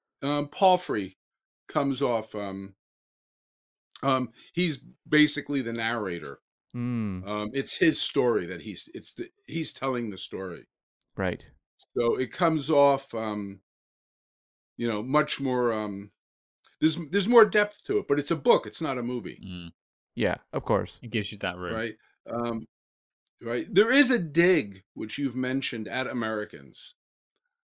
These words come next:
Speaker 1: um, in the movie that wouldn't be, um, you know, to somebody, I guess, outside the business, it wouldn't be, um, it wouldn't stand out, but I've read enough of 'em,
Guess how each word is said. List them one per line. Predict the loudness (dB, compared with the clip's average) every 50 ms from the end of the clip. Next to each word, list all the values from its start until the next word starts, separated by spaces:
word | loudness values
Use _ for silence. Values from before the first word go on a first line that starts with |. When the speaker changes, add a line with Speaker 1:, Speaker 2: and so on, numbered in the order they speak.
| _ _
Speaker 1:
um, | -12 -10 -10 -10 -8 -4
in | 0 2 2 2
the | 2 2
movie | 0 0 -2 -2 -2 -2 -4 -4
that | -4 -6 -6 -6
wouldn't | -6 -4 -4 -6 -6 -6
be, | -6 -4 -4 -4 -4 -4 -6 -8
um, | -8 -8 -10 -12 -14 _ -20 -20 -20 _ _ _ _ _ _ _ -8
you | -6 -6 -6
know, | -6 -8 -12 _
to | -8 -6 -2
somebody, | 0 0 2 2 2 2 2
I | 2
guess, | 0 -2 -4 -4 -6
outside | -6 -6 -6 -6 -6 -6 -4 -6
the | -8
business, | -8 -6 -6 -6 -6 -8 -10 -10 -10
it | -10 -10
wouldn't | -6 -6 -6 -6 -4 -6 -8 -6 -4
be, | -4 -2 -2 -2 -4 -6
um, | -6 -8 -10 -12 -12 _ _
it | -14 -8 -6
wouldn't | -6 -6 -6 -6 -8
stand | -8 -6 -6 -6 -4 -4 -6
out, | -6 -6 -6 -8 -12 -12
but | -12 -10
I've | -10 -8 -6
read | -6 -4 -4
enough | -4 -6 -6 -8 -10 -12 -12
of | -14 -14 -14 -14
'em, | -14 -14 -16